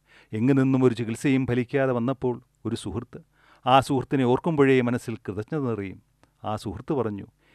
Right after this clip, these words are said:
"ഈ ആളിൻ്റെ അടുത്ത് പോകുക. പത്തു ദിവസം അദ്ദേഹത്തിൻ്റെ അടുത്ത് പോയി സാധന ചെയ്തു നോക്ക്. ആർക്കറിയാം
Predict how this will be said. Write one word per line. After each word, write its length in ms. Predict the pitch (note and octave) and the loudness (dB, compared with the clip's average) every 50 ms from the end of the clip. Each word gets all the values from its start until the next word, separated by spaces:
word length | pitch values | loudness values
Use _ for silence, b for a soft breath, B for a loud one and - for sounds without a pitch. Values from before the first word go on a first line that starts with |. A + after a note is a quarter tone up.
| _ _ - | _ _ -6
"ഈ 180 | A#2+ A#2+ C3 C3 | -2 2 2 4
ആളിൻ്റെ 380 | G#2+ G#2 B2 D#3 E3+ E3+ D#3+ | 4 4 2 2 2 2 2
അടുത്ത് 200 | C3+ C3 A#2 - | 2 0 0 -4
പോകുക. 500 | B2 A#2+ A#2 G#2 G#2 G#2 G#2 G2+ - - _ _ _ _ _ _ _ - | 0 0 0 0 -2 -8 -10 -10 -12 -16 _ _ _ _ _ _ _ -8
പത്തു 200 | - F#2 - C3+ | -8 -4 0 2
ദിവസം 380 | B2+ B2+ B2+ B2 - - A#2 A2 | 4 4 4 2 -2 -4 -6 -6
അദ്ദേഹത്തിൻ്റെ 520 | G2 F#2+ B2 B2 C3 - - B2 A#2+ A2+ | -4 0 0 0 0 0 -2 -4 -4 -4
അടുത്ത് 240 | G#2 G#2+ A2+ - C#3 | -4 -4 -6 -8 -6
പോയി 280 | A2+ A#2+ A#2+ A#2 A2 - _ _ _ _ _ - | -4 -4 -4 -4 -6 -10 _ _ _ _ _ -10
സാധന 320 | G#2 F#2+ G#2 G#2+ C3+ D#3 | -6 -6 -4 -4 -4 -6
ചെയ്തു 220 | C#3 A#2+ A#2 A#2 | -4 -4 -4 -4
നോക്ക്. 320 | G#2+ A2 G#2+ F#2+ - - - - _ _ _ _ _ _ - | -4 -6 -8 -10 -12 -16 -20 -20 _ _ _ _ _ _ -10
ആർക്കറിയാം 600 | E2+ F#2 A#2 - - A#2+ A2 A#2 B2+ A#2+ A#2 A#2+ | -6 -6 -6 -4 -4 -2 -2 0 -2 -2 -4 -6